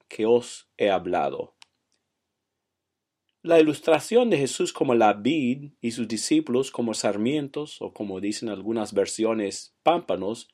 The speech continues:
habría sido muy conocida en Judea y en Galilea porque se cultivaba mucho la uva en aquellas regiones durante el tiempo de Jesús.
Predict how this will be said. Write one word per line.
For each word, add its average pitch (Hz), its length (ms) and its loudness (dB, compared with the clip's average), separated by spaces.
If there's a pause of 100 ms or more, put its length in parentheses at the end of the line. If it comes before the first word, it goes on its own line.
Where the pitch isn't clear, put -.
(800)
habría 160 300 2
sido 185 340 0
muy 214 400 -4
conocida 180 720 -2
en 139 80 -4
Judea 165 560 4
y 131 160 0
en 123 80 0
Galilea 127 640 4 (300)
porque 143 280 0
se 139 200 -2
cultivaba 151 640 4
mucho 175 480 -2
la 117 180 4
uva 123 540 4
en 127 180 -4
aquellas 139 600 -2
regiones 127 520 0
durante 113 380 -2
el 104 80 -4
tiempo 123 280 0
de 104 100 2
Jesús. 98 600 -4